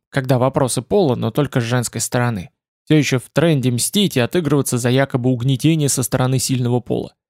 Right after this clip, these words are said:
А вообще хрен с ней, со всей этой ерундой. Прислушался к Челубею,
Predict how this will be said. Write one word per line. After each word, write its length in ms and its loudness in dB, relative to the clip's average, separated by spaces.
А 80 2
вообще 280 2
хрен 320 2
с 120 -4
ней, 340 -4
со 160 2
всей 280 0
этой 180 -2
ерундой. 580 -2
Прислушался 600 0
к 80 -10
Челубею, 640 2